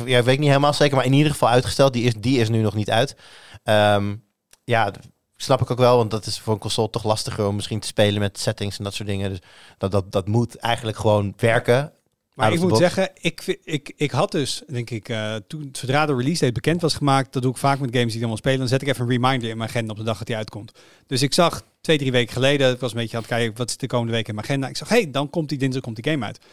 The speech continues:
Speaker 2: En toen zag ik dit bericht van ze. En toen dacht ik, Ja, die ga ik dus
Speaker 1: Niet
Speaker 2: niet
Speaker 1: meteen.
Speaker 2: Nee,
Speaker 1: Nee.
Speaker 2: dus ik, ik voel mij heel erg geholpen door die transparantie. Want ik wil die game op termijn echt wel spelen.
Speaker 1: <laughs> Ja.
Speaker 2: Maar, eh,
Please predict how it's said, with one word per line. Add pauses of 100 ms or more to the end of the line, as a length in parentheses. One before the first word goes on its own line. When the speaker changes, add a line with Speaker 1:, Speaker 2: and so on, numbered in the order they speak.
(640)
Speaker 2:
En
toen
zag
ik
dit
bericht
van
ze.
En (520)
toen
dacht
ik,
Ja,
die
ga
ik
dus (420)
Speaker 1:
Niet
Speaker 2:
niet
Speaker 1:
meteen.
Speaker 2:
Nee,
Speaker 1:
Nee.
Speaker 2:
dus
ik,
ik
voel
mij
heel
erg (280)
geholpen
door
die
transparantie.
Want
ik
wil
die
game
op
termijn
echt
wel
spelen.
Speaker 1:
<laughs> (380)
Ja.
Speaker 2:
Maar,
eh,